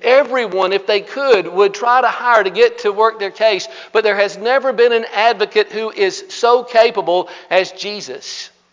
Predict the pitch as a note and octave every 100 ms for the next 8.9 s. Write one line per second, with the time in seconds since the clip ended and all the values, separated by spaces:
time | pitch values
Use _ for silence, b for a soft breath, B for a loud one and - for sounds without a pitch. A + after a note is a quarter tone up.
0 | _ _ G3+ G#3 D#3 A3 B3 C4 A3+ B3
1 | C4 A#3 F#3+ A#3 A#3+ - G3 E3 G#3 G#3+
2 | A3 G#3+ G#3 G#3 G3+ - F#3+ G3 G3+ D#3
3 | C3+ - - B B - A3 G#3+ G3 A#3+
4 | G#3+ B3 C#4 A3 A3 A#3 B3 A#3+ B -
5 | B3 B3 G#3 - - A#3 B3 C4+ C4+ B3+
6 | A#3 A3 G3 - B3+ B3+ A#3 A3+ G#3+ F3+
7 | G#3+ G3 D#3+ E3+ - A3 G3+ G3+ G#3 -
8 | - b _ - G#3+ A#3+ A#3 -